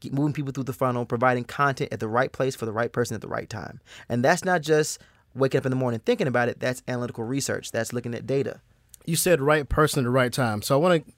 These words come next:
Speaker 2: give this a little nugget. Oftentimes, it,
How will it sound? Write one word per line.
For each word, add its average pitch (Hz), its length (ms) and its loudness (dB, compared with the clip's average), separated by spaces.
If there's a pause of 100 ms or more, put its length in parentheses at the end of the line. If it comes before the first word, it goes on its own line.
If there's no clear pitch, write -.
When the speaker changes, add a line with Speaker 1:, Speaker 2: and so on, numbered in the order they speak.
(140)
Speaker 2:
give 180 200 4
this 170 180 2
a 165 100 -4
little 139 200 0
nugget. 123 340 2 (480)
Oftentimes, 170 840 4
it, 147 200 -14